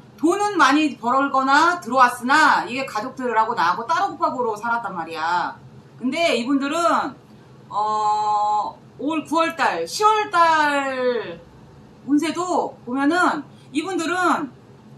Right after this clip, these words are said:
가족의 화합이 가장 중요하다고 보거든요, 저는. 근데 이분들은, 어,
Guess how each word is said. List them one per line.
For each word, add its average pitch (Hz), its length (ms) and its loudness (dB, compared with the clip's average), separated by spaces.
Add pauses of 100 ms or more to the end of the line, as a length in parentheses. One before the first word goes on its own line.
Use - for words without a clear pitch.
(500)
가족의 330 400 4
화합이 349 440 6
가장 254 440 0
중요하다고 262 580 0
보거든요, 233 340 -4
저는. 277 440 -2
근데 254 440 -2
이분들은, 277 720 0 (1080)
어, 226 920 0